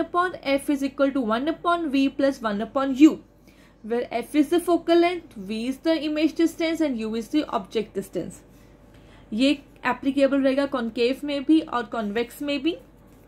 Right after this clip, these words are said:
मैग्निफिकेशन, मैग्निफिकेशन होती है ratio of the size of the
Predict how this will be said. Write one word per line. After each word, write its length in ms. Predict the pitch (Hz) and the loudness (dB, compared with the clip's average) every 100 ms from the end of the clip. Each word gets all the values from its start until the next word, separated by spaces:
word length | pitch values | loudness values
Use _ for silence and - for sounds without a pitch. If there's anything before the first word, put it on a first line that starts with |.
| - - - - - - - - - - | -20 -20 -20 -20 -20 -20 -20 -20 -20 -6
मैग्निफिकेशन, 800 | 240 285 294 320 320 311 233 240 | 2 2 4 2 2 0 0 -2
मैग्निफिकेशन 500 | 233 240 269 320 320 | -4 -6 0 0 2
होती 200 | 320 285 | -2 2
है 160 | 339 339 | 4 4
ratio 360 | 254 262 - 330 | 2 0 4 4
of 160 | 311 320 | 4 2
the 120 | 320 | 0
size 320 | 320 254 254 | 0 0 0
of 140 | 262 220 | -2 0
the 100 | 262 | 0